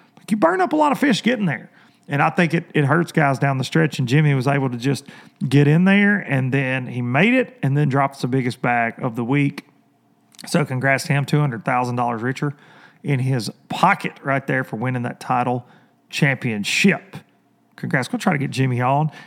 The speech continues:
Uh, that, that event wrapped up yesterday afternoon, and so didn't really, uh, have time to reach out on that. Text our guest. We'll try to get Jimmy on next week, though.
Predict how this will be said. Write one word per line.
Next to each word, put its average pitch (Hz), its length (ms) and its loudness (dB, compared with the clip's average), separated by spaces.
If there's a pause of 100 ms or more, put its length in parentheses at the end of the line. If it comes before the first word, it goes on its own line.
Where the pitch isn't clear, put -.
(120)
Uh, 131 360 0
that, 156 340 0
that 165 160 2
event 151 280 0
wrapped 143 300 0
up 135 180 0
yesterday 135 360 -2
afternoon, 131 720 0 (280)
and 123 200 -2
so 120 420 0 (340)
didn't 131 220 -4
really, 120 400 -4
uh, 110 300 -6 (100)
have 113 240 -10
time 160 380 0
to 160 60 0
reach 165 300 -2
out 170 360 -2 (320)
on 151 260 0
that. 160 400 -2 (1800)
Text - 320 -14
our 107 140 -8
guest. 214 500 -2 (4000)
We'll 175 80 -8
try 147 160 -4
to 123 40 -6
get 123 140 -8
Jimmy 120 300 -4
on 117 180 -4
next 117 240 -10
week, 120 260 -6
though. - 220 -12